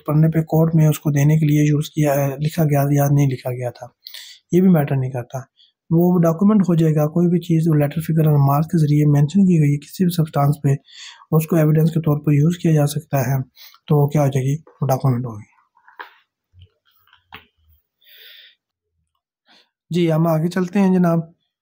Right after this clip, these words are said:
ये जो illustration है ना, ये मैंने आपको उधर भी करवाई थी, a writing express, expressional term of content, contract। आप contract करते हैं,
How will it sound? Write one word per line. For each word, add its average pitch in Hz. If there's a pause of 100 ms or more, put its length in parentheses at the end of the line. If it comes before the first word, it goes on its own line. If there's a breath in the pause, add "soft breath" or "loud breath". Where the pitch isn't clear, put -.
ये 190
जो 196
illustration 196
है 190
ना, 196
ये 190
मैंने 165
आपको 160
उधर 180
भी 202
करवाई 156
थी, 170
a 160
writing 151
express, 147 (580 soft breath)
expressional 160
term 170
of 160
content, 143 (540)
contract। 151 (1900)
आप 196
contract 190
करते 180
हैं, 170